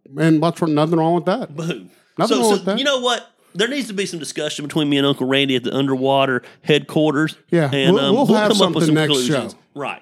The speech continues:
Speaker 1: Next show.
Speaker 2: So are we gonna be the N W O
Speaker 1: Yes.
Speaker 2: with the Wolfpack or the Horsemen?
Speaker 1: I, I think we gotta go Wolfpack, man. We got enough champions.
Speaker 2: Right.
Speaker 1: We do
Speaker 2: Well,
Speaker 1: have enough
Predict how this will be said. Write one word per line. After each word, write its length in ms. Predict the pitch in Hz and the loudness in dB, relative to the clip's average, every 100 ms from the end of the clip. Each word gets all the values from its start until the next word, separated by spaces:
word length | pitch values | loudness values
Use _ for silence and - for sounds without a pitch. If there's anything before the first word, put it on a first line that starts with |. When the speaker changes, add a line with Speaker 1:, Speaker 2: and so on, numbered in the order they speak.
| _ 139 | _ -4
Speaker 1:
Next 320 | 143 131 - | -2 -2 -4
show. 240 | - 123 | -4 -2
Speaker 2:
So 120 | 196 | -2
are 260 | - 185 226 | 0 0 2
we 180 | 220 208 | 2 2
gonna 240 | 190 180 | 2 2
be 100 | 175 | 0
the 120 | 165 147 | 0 -2
N 80 | 147 | -2
W 380 | 143 139 135 117 | -2 -2 -4 -4
O 280 | 104 131 - _ - | -4 -8 -12 _ -8
Speaker 1:
Yes. 120 | 127 | -4
Speaker 2:
with 100 | 151 | -2
the 60 | 143 | -2
Wolfpack 760 | 135 180 220 - 135 104 123 - - _ _ _ _ _ _ _ _ _ | -2 -2 -2 -2 -2 -2 -4 -10 -20 _ _ _ _ _ _ _ _ _
or 540 | 165 185 147 131 139 - - | 2 2 2 0 -4 -12 -8
the 120 | 156 | -4
Horsemen? 560 | 214 220 - 101 52 - _ - | -2 -2 -6 -10 -12 -16 _ -14
Speaker 1:
I, 280 | - 127 139 | -12 -12 -10
I 20 | |
think 200 | - 175 | -6 -6
we 60 | 170 | -4
gotta 140 | 170 | -6
go 160 | 170 165 | -4 -2
Wolfpack, 500 | 156 180 165 180 170 | 0 -2 -4 -6 -6
man. 180 | 156 165 | -4 -6
We 60 | 160 | -4
got 180 | 175 | -4
enough 300 | 165 165 170 | -2 0 -2
champions. 580 | - 170 185 165 151 - - | -2 -4 0 -2 -2 -6 -6
Speaker 2:
Right. 100 | 147 | -2
Speaker 1:
We 60 | |
do 100 | 165 | 2
Speaker 2:
Well, 120 | 214 | 2
Speaker 1:
have 60 | 208 | 4
enough 140 | 202 | 2